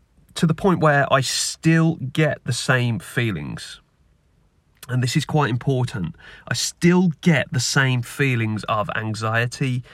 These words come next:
depression, sadness, happiness. You know, I still get all of the emotions, but I am able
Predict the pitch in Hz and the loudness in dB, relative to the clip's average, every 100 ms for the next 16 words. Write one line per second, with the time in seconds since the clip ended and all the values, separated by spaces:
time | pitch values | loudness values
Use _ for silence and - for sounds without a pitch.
0 | - _ 107 - - 104 - - 110 104 | -20 _ -12 -8 -4 -4 -4 -6 -4 -4
1 | 107 - - - _ _ - - 123 113 | -6 -12 -20 -20 _ _ -12 -2 0 0
2 | 113 110 110 - - - - - _ _ | 0 -2 -2 -6 -10 -10 -14 -18 _ _
3 | - - 165 165 143 139 120 - - - | -6 -2 2 2 2 0 -2 -8 -14 -18
4 | - - 127 110 117 - - 151 139 135 | -18 -6 -4 -2 -2 -4 -2 0 0 2
5 | 139 147 127 131 120 135 139 - 92 71 | 2 0 0 0 2 2 0 -2 -6 -8
6 | 67 - - - - - - 120 117 113 | -10 -12 -18 -20 -20 -10 -4 -2 0 0
7 | 107 - 127 151 135 90 85 | -4 -4 0 0 0 -4 -8